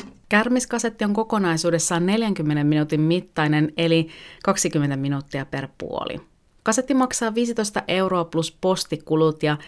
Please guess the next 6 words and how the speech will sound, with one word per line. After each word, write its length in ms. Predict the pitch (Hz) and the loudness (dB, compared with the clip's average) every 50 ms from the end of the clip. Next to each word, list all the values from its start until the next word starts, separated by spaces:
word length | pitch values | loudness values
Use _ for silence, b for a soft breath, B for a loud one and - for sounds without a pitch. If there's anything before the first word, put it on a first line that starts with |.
| B B B B B B B | B B B B B B B
linkin 380 | 196 202 196 190 180 165 160 | 2 2 4 4 2 0 2
verkkokauppaa 760 | 175 185 180 175 - 160 156 - 135 135 143 - 156 139 139 | 2 2 2 2 -2 -4 -4 -2 -4 -6 -4 -4 -4 -2 -2
löydät 300 | 143 143 143 147 147 - | -2 -2 -2 -4 -6 -4
tämän 340 | - 170 170 175 160 147 135 - - | -2 0 2 2 2 0 -2 -4 -2
infojakson 720 | 160 160 160 151 - - 131 139 - - - - - 123 127 - - | 0 0 0 0 -2 -4 -6 -6 -6 -6 -8 -8 -8 -8 -10 -10 -10
kuvauksesta. 800 | - 156 - - 78 - - - - 156 160 - - - 165 | -10 -4 -2 -2 -2 -2 -4 -6 -6 -4 -4 -6 -4 -4 -6